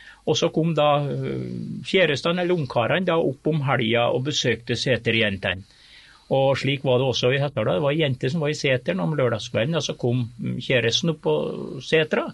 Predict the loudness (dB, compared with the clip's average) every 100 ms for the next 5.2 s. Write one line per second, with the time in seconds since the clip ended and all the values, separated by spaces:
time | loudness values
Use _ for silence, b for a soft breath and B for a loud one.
0 | B B B B -6 -2 0 0 0 0
1 | 2 0 -2 -4 -4 -2 0 -2 0 0
2 | 2 2 -2 -2 0 0 0 0 0 0
3 | -2 B B 0 2 4 2 0 -6 -2
4 | 2 2 2 0 -2 2 2 2 0 0
5 | 0